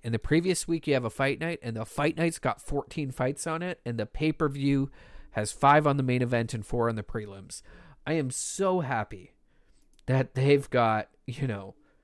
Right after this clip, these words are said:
right now it looks like they got six early prelims, four regular prelims, um, and then, of course, your main card with,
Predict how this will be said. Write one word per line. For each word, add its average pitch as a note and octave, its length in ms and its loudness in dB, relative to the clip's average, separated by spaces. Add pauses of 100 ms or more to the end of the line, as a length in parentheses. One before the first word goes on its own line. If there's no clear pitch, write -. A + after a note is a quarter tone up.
(840)
right B2+ 380 4
now E3+ 200 4
it - 60 0
looks C#3+ 180 2
like C3+ 100 2
they C3 80 -2
got B2 340 -2
six - 460 2
early E3 260 0
prelims, A#2 760 -2 (480)
four E3+ 800 -4
regular B2+ 480 0
prelims, A2 880 -6 (500)
um, G#2 560 -6 (360)
and A#2+ 160 -2
then, A#2 240 -2
of A#2+ 140 -6
course, B2 320 0
your C3 80 -2
main A2 220 -2
card G#2+ 320 -4
with, G#2 260 -10